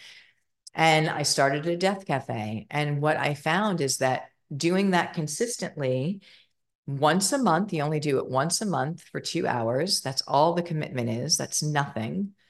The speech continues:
Allowed everyone in our community to hear about it, to come to it. At the one in New York City,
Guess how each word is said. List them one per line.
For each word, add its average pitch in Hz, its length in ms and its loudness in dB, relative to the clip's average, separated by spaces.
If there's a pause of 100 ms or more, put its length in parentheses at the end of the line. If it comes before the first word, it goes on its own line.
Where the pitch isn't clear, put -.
(1600)
Allowed 165 540 6
everyone 208 580 2
in 190 100 4
our 170 120 4
community 160 840 -2
to 117 120 -4
hear 156 340 2
about 156 360 2
it, 151 400 -2 (200)
to 127 120 -4
come 165 340 -4
to 170 280 -2
it. 147 500 2
At 135 100 -8
the 156 120 0
one 156 180 2
in 165 120 0
New 165 60 0
York 143 240 -2
City, 151 600 -2